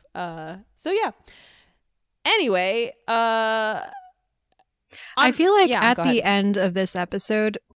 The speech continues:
Speaker 2: after talking about this incredibly brutal and bleak and depressing horror movie, you and I need to just,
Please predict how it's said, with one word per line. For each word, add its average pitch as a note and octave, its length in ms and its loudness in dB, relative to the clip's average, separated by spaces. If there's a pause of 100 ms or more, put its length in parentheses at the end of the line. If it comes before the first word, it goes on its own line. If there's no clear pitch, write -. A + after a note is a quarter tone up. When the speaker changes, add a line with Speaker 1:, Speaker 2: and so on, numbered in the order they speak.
(120)
Speaker 2:
after G3+ 320 0
talking F#3 320 -2
about E3 200 -4
this - 160 -10
incredibly F3+ 540 -4
brutal F#3+ 560 -4
and F3+ 240 -4
bleak F3 260 -4
and F#3 100 -4
depressing F#3 680 -4 (120)
horror F3+ 260 -2
movie, G#3+ 340 -2 (540)
you G#3+ 180 4
and A3+ 100 4
I A#3 100 2
need G3+ 220 2
to F#3+ 100 -8
just, E3 480 -2